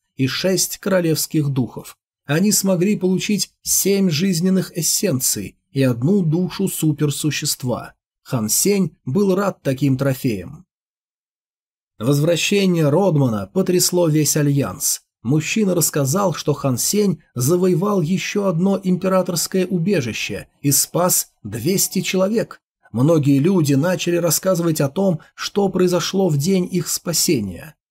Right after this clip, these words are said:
В итоге был снят документальный фильм, который получил название "Первый человек-император". Но в данный момент Хан Сеня больше всего интересовала Зеро.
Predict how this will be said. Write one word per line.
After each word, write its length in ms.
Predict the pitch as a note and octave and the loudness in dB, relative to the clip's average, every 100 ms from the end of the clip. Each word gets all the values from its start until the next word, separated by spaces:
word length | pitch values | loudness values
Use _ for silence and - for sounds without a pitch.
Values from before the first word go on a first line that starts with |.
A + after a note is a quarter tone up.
| _ - | _ -2
В 140 | C3+ | 0
итоге 320 | F3+ G#3+ F#3 | 4 2 2
был 160 | F#3 F#3 | 2 2
снят 380 | F3 E3 G3+ G3 D#3+ | 0 0 0 -2 -2
документальный 760 | F#3 F#3+ F#3 F3+ G3 F#3 F#3+ | 0 2 2 0 0 2 0
фильм, 480 | F#3+ A#3 G3 B2+ - _ | 0 0 2 2 -2 _
который 380 | - G#3+ G#3 G3+ | -6 0 2 2
получил 420 | G3 G3 - G#3+ | 0 -2 0 0
название 800 | E3 C3+ C3 G3+ F3 A#2+ G2+ - _ _ | 2 0 0 0 0 -2 -6 -14 _ _
"Первый 440 | - G#3+ G3+ G3 G3 | -2 2 2 2 0
человек-император". 1300 | - F#3+ F#3 F#3 - F3+ E3+ D#3+ E3 B2+ - - - _ _ _ | 0 0 2 0 -2 -4 -2 0 0 -2 -4 -14 -16 _ _ _
Но 160 | D3+ | 2
в 80 | D3+ | 4
данный 320 | D3 D#3+ D3+ | 4 2 4
момент 460 | C#3+ C#3+ F3 F3+ D3+ | 4 2 2 0 -2
Хан 200 | - A#2+ | -4 -2
Сеня 540 | - G3+ F3+ A#2 E2+ - _ | -2 0 0 -2 -6 -16 _
больше 400 | C#3+ G#3+ G3 - | 0 2 2 0
всего 380 | F#3+ - F#3+ G3 | 0 0 2 0
интересовала 840 | F#3+ F#3+ F#3 F3+ - F3+ E3+ D#3+ D3+ | 2 0 2 0 0 0 0 2 2
Зеро. 480 | D3 C#3 G#2+ E2+ | 2 0 -2 -6